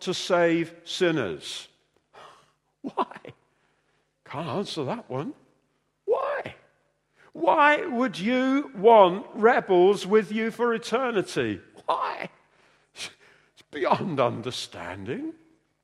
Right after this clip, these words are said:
Can't come up with a neat answer and say, "Well, it's for this reason." It's unsearchable. It's unfathomable. Why the cross? Why,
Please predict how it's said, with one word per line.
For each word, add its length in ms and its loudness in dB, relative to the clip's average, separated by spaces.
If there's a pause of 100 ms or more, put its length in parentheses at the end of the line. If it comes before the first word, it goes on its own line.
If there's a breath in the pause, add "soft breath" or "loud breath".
(120)
Can't 320 -2
come 180 -2
up 160 0
with 120 -6
a 60 -2
neat 360 -6
answer 600 -6
and 140 -8
say, 100 -6
"Well, 120 -8
it's 80 -16
for 120 -14
this 240 -12
reason." 220 -14 (1200 soft breath)
It's 180 -4
unsearchable. 1120 -6 (520)
It's 220 -2
unfathomable. 1300 -2 (540)
Why 540 2 (640)
the 80 -2
cross? 1080 -2 (680 soft breath)
Why, 380 2